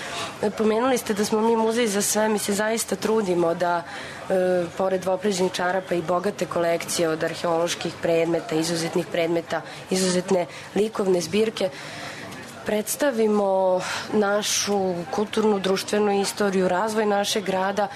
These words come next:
kroz najrazličitije programe. I ono što je naravno osnovno ljudsko pravo i potreba je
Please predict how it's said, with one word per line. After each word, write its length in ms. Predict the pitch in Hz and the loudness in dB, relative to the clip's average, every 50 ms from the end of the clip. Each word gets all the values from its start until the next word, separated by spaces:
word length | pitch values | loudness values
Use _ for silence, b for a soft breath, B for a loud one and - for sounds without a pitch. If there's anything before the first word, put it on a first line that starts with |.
| B B B B - | B B B B -2
kroz 260 | - 214 208 202 175 | 0 0 0 0 0
najrazličitije 920 | 175 165 170 170 170 165 165 160 165 170 156 - 175 160 - - 170 160 | 2 2 4 4 4 2 2 0 0 -2 -2 -2 -2 -2 0 0 0 0
programe. 600 | 147 - 156 143 139 135 143 143 147 139 151 151 151 B B B B B B B B | 0 -2 -2 -2 -2 -2 -2 -2 -2 0 0 -2 -2 B B B B B B B B
I 160 | - 226 220 214 | 0 2 4 4
ono 180 | 202 208 196 | 4 4 2
što 200 | 185 - - 190 | 0 0 0 0
je 40 | 185 | 2
naravno 560 | 185 185 185 190 190 185 175 180 180 175 170 - B B B B B B B B - | 2 2 2 2 2 2 2 2 2 2 0 -2 B B B B B B B B -4
osnovno 460 | 185 190 196 - - 208 185 175 170 | -2 -2 0 0 0 0 2 2 2
ljudsko 440 | 170 175 196 214 220 220 - - - | 2 2 4 2 2 2 0 -2 -4
pravo 480 | 202 - 190 190 185 185 185 185 190 - - | -4 -4 -2 0 0 0 0 0 0 -2 -2
i 80 | - - - | -6 -8 -4
potreba 640 | - 160 156 156 - 185 175 165 156 165 165 160 - - - - - | -2 -2 -2 -2 -2 -2 -2 -2 0 0 0 0 -2 -4 -8 -10 -8
je 260 | - 165 160 165 160 | -4 -2 -2 -2 -2